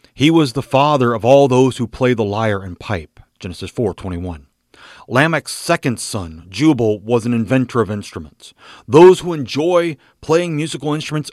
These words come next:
owe their joy to Jubal. I grew up in the Church of Christ, which demands a cappella singing. No instrumentation at all. Why?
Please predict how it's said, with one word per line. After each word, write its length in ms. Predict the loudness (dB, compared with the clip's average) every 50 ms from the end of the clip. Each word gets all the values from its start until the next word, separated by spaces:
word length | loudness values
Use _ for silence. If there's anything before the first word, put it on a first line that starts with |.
| _ _ -2
owe 300 | 0 0 0 0 -2 -2
their 160 | -2 -2 -2
joy 680 | -4 -6 -6 -4 -2 -2 -2 -4 -4 -8 -12 -16 -18 _ _ _ _ _ _
to 100 | -10 -10
Jubal. 460 | -4 -4 -4 -4 -4 -6 -14 -20 _ _ _ _ _ _ _ _ _ _ _ _ _ _ _ -20 -20 -20 -20 _ -2
I 100 | 0 0
grew 240 | 0 2 4 4 4
up 120 | 4 4
in 80 | 0 -4
the 80 | -4
Church 260 | -4 -6 -6 -6 -6 -8
of 140 | -14 -18
Christ, 420 | _ _ -20 -20 -20 -20 -20 _ -20 _ _ _
which 220 | _ -4 -4 -4 -6
demands 400 | -4 -4 -2 -2 -2 -2 -4 -8 -12 _ -8
a 120 | -8 -8
cappella 420 | -8 -8 -10 -8 -8 -8 -8 -10
singing. 380 | -14 -16 -18 -18 -20 -20 _ _ _ _ -20 -20 -18 _
No 380 | -8 -2 2 4 4 4 4 2
instrumentation 760 | -2 -6 -8 -10 -10 -10 -8 -6 -6 -6 -6 -6 -6 -6 -6
at 120 | -4 -4
all. 340 | -6 -8 -10 -14 -20 -20 _ _ _ _ _ _ _ _ _ _ _ -12
Why? 440 | -10 -10 -8 -8 -10 -10 -12 -12 -14